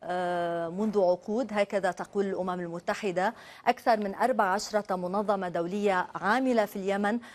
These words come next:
حذرت من آثار الحصار، اعتبرت إغلاق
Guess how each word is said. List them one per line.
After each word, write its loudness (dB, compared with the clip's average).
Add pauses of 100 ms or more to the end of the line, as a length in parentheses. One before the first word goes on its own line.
(160)
حذرت 2
من -2
آثار 2
الحصار، 2 (420)
اعتبرت 2
إغلاق 2